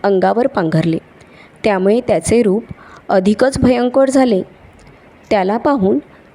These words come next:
जंगलातील जनावरे पार घाबरून गेली. जंगलात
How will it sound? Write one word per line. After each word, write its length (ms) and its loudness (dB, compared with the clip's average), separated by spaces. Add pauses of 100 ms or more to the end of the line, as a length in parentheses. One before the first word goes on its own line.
जंगलातील 540 0
जनावरे 520 0 (400)
पार 220 -2
घाबरून 480 0
गेली. 260 -2 (760)
जंगलात 440 0